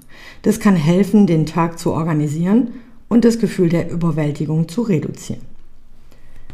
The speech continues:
Übung acht, Dankbarkeitsjournal führen. Halte täglich drei Dinge schriftlich fest, für die du dankbar bist.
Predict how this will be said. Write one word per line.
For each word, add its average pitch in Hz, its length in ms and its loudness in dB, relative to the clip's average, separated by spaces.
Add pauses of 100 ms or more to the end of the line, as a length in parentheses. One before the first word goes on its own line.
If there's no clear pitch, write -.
(360)
Übung 175 340 2
acht, 165 520 -6 (160)
Dankbarkeitsjournal 147 1080 0
führen. - 260 -12 (880)
Halte 247 280 4
täglich 233 360 4
drei 185 280 2
Dinge 175 280 2
schriftlich 151 520 -6
fest, 143 300 -4
für 139 120 -4
die 139 320 -4 (240)
du 185 100 -4
dankbar 147 480 -2
bist. - 280 -18